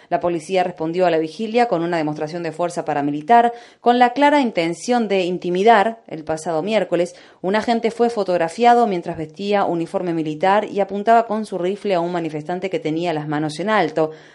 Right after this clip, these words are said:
Resulta ser que el manifestante es el hijo del congresista de Minneapolis, Keith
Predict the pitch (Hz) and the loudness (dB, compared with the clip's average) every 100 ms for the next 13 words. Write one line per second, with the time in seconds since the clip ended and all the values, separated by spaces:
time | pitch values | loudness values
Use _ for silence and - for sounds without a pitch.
0 | - 170 190 190 185 180 233 226 220 170 | -6 -4 -2 0 0 2 4 2 2 -2
1 | 160 151 151 156 151 202 208 208 190 185 | 0 -2 -4 -6 -2 -2 -2 -2 -2 -2
2 | 185 233 240 190 160 160 160 190 185 165 | -4 2 2 2 -2 -2 -6 -4 -2 0
3 | 196 254 - 151 156 156 - 185 180 175 | 2 2 2 -2 -4 -4 -2 -2 -2 -6